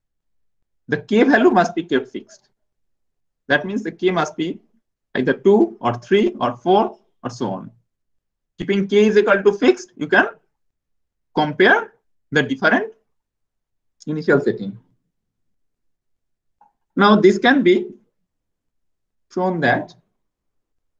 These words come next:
the reduction in variation with the value of k can be like this.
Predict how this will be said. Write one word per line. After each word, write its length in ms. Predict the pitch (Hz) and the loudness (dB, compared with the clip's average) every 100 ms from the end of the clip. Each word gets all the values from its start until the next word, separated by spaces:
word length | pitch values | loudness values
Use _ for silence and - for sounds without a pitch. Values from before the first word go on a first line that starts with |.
| _ _ _ _ _ _ _ _ _ _ _ _ _ _ _ _ _ _ _ _ _ _ _ _ _ _ _ _ _ _ _ _ _ _ | _ _ _ _ _ _ _ _ _ _ _ _ _ _ _ _ _ _ _ _ _ _ _ _ _ _ _ _ _ _ _ _ _ _
the 140 | 139 139 | 0 4
reduction 420 | 151 185 190 214 | 6 4 2 0
in 100 | 202 | 0
variation 580 | 190 175 175 156 143 - _ _ _ _ _ _ _ _ _ _ _ _ _ _ _ _ _ _ _ _ _ _ _ _ _ _ _ _ _ _ _ _ _ | 0 2 2 2 -8 -12 _ _ _ _ _ _ _ _ _ _ _ _ _ _ _ _ _ _ _ _ _ _ _ _ _ _ _ _ _ _ _ _ _
with 140 | 147 | -6
the 80 | 151 | -4
value 240 | 143 151 | -2 0
of 180 | 160 - | -2 -2
k 340 | - 175 160 - _ _ _ _ _ _ _ _ _ _ _ _ _ _ _ _ _ _ _ _ _ _ _ _ _ _ _ _ _ _ | 0 2 2 -6 _ _ _ _ _ _ _ _ _ _ _ _ _ _ _ _ _ _ _ _ _ _ _ _ _ _ _ _ _ _
can 120 | 135 | -6
be 80 | 151 | -2
like 280 | 135 110 107 | -2 -2 -4
this. 320 | 98 - _ | -8 -8 _